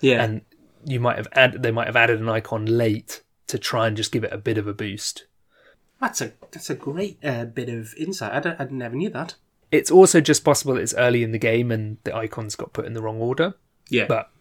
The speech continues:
Speaker 2: there is an order for icons, and it's just that sometimes there are little errors.
Speaker 1: It's a question for you, Frank.
Speaker 2: Go on.
Speaker 1: How many clues do you think it's worth,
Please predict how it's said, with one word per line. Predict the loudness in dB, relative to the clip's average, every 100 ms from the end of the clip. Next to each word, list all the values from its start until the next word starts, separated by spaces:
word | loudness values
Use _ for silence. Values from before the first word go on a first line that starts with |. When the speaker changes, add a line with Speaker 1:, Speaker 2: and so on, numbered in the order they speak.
| _ _ _ _ _
Speaker 2:
there | 0 6
is | 10 10
an | 8
order | 4 2 0
for | -4 -6
icons, | -6 -10 -14 -14 -16 -16 _ _ _ -12
and | -12
it's | -12
just | -14 -12 -14 _ -14
that | -14 -10
sometimes | -8 -8 -8 -12 -14 -16
there | -14
are | -14
little | -12 -10 -8
errors. | -8 -8 -10 -14 -18 _
Speaker 1:
It's | 2 4
a |
question | 0 0 -2
for | -4
you, |
Frank. | -6 -6 -6 -8 -16 _ _ -16 -6 2
Speaker 2:
Go | 4
on. | 4 -2 -12 -20 _ _
Speaker 1:
How | 2 4
many | 4 0 0 -2
clues | -2 -2 0 -2
do | -6
you | -8
think | -8 -8
it's | -10 -6
worth, | -4 -4 -8 -20